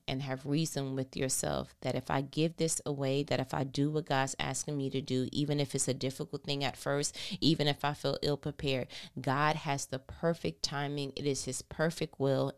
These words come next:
and anything that operates outside of that is directly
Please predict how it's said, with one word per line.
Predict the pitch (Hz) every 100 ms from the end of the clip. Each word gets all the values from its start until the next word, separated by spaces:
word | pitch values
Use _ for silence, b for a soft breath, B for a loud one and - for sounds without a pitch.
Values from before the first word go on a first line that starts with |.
| -
and | 139 - -
anything | 160 180 185 165 156 151
that | 143 -
operates | 151 151 151 139 135 -
outside | - 139 160 156 139
of | 135
that | - 127 - B B B
is | 143 139 - _ -
directly | - 139 135 139 143 156 165 - 143 139 -